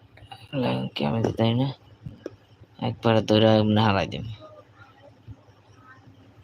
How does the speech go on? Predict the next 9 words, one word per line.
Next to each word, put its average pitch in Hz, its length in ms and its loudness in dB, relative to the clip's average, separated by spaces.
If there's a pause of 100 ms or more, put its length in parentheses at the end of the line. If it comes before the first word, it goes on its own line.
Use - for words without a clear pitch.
(960)
আমার 127 300 4
ডরে 123 220 6
নাকি? 98 380 0 (1300)
ওটা 117 240 2
দিল 131 220 4
কে 147 180 6
রেড 131 260 4
কার্ড? 156 180 2 (1700)
হয়তো 117 400 4